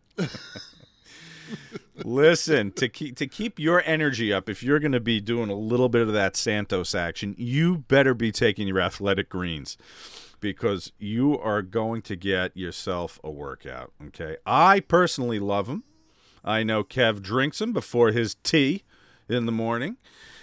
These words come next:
And, uh, I'm, I'm using those very packs that you see right there. And if you're listening, what I'm looking at is the travel pack. They sent a wonderful, it was about fifteen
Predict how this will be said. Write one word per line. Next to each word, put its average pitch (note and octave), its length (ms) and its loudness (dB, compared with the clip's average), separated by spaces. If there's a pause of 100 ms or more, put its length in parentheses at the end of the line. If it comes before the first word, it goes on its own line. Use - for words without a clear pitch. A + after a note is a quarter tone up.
(220)
And, G#2+ 300 -6
uh, G#2+ 220 2
I'm, A2+ 300 -4
I'm D3 240 -6
using D#3 260 -6
those C3+ 220 -2
very D3 480 -4
packs - 520 -10
that - 160 -8
you G#2+ 140 -8
see A#2 300 -4
right G2 420 -6
there. D2 220 -6
And D#2 100 -10
if - 120 -16
you're G#2+ 120 -4
listening, E3 500 -4
what A#2+ 120 -4
I'm G#2+ 200 -2
looking B2 320 -4
at A2+ 120 -2
is A2 140 -10
the G#2 120 -6
travel D#2+ 800 -8
pack. - 380 -12
They D#2+ 120 -12
sent F2 240 -12
a E2 60 -8
wonderful, A#2 580 -10
it A2+ 60 -8
was B2+ 80 -14
about C3+ 200 -10
fifteen G#2+ 680 -10